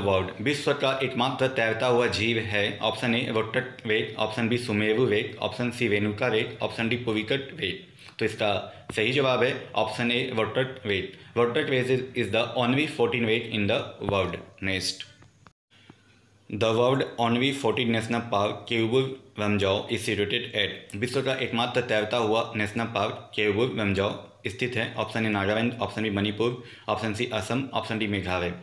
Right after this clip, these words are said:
तो इसका सही जवाब है ऑप्शन बी मणिपुर। The world only floating national park Kebu Lamjau is situated at मणिपुर, जो कि वोटक झील में स्थित है ये, ठीक है। Next, रेणुका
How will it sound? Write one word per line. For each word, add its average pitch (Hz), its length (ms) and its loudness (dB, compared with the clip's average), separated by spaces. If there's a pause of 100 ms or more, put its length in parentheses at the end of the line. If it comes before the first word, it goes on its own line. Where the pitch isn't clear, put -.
(200)
तो 101 60 2
इसका 98 280 -2
सही 98 260 -2
जवाब 123 280 0
है 139 200 -2
ऑप्शन 107 280 -4
बी 117 160 -2
मणिपुर। 92 480 -2 (720)
The 104 320 2
world 127 240 2 (240)
only 120 180 2
floating 120 300 0
national 117 340 0
park 120 220 0
Kebu 113 240 0
Lamjau 107 420 2
is 107 80 -4
situated 110 360 0
at 104 160 -4
मणिपुर, 104 680 -2
जो 117 100 2
कि 135 160 0
वोटक 127 440 0 (220)
झील 107 260 0
में 131 380 -2
स्थित 104 260 -6
है 90 120 0
ये, 87 120 -6 (340)
ठीक 123 160 -2
है। 180 60 -2 (240)
Next, 90 360 -6 (1500)
रेणुका 139 460 2